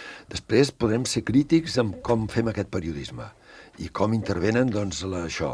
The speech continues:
la, les línies editorials, les empreses, els interessos polítics, el que vulguem. Però, bueno, això és un debat, eh, intern que podem fer, però, bé, no, no, no ens hi posem explícitament amb una intervenció política amb els mitjans de comunicació.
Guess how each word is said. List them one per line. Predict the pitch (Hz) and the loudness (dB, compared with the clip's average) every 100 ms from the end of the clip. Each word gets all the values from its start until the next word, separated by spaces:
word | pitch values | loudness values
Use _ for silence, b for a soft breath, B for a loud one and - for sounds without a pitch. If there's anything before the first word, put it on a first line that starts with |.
| 58 | -6
la, | 62 60 | -10 -10
les | 62 - 67 | -10 -10 -12
línies | 67 95 87 | -8 -8 -6
editorials, | 80 73 78 80 92 | -8 -10 -8 -6 -6
les | 95 80 | -6 -10
empreses, | 69 90 104 98 | -10 -6 -6 -6
els | 82 | -10
interessos | 80 - 78 - 71 | -12 -12 -12 -14 -16
polítics, | - 90 110 107 - B B B 82 | -10 -8 -8 -8 -12 B B B -14
el | 82 | -10
que | 82 | -10
vulguem. | 82 71 95 - B B B B | -10 -10 -12 -14 B B B B
Però, | _ - | _ -14
bueno, | - 92 90 | -10 -8 -8
això | - 71 | -10 -10
és | 65 | -8
un | 92 | -4
debat, | 87 71 69 _ 110 | -4 -4 -12 _ -6
eh, | 98 | -6
intern | 73 - 90 76 90 113 | -8 -4 -4 -4 -8 -8
que | - | -10
podem | 73 67 62 | -10 -12 -6
fer, | - 95 110 | -2 -2 -2
però, | - 50 - | -8 -12 -14
bé, | - 76 58 | -12 -12 -12
no, | 57 53 B B B _ | -18 -18 B B B _
no, | - - - | -16 -16 -14
no | 73 | -12
ens | 69 | -10
hi | 87 | -6
posem | 98 101 82 62 _ _ _ _ - | 0 0 0 -6 _ _ _ _ -14
explícitament | - - - 107 98 - 82 85 78 B B - | -10 -12 -4 -2 -2 -6 -6 -6 -8 B B -14
amb | 78 | -8
una | 90 | -8
intervenció | 87 82 76 - 73 | -8 -8 -8 -8 -10
política | - 69 - - 65 - B B B 67 | -10 -12 -12 -12 -12 -14 B B B -16
amb | 65 | -16
els | - | -14
mitjans | - - - - | -16 -14 -16 -16
de | - - | -20 -18
comunicació. | - - - - - | -18 -16 -14 -16 -16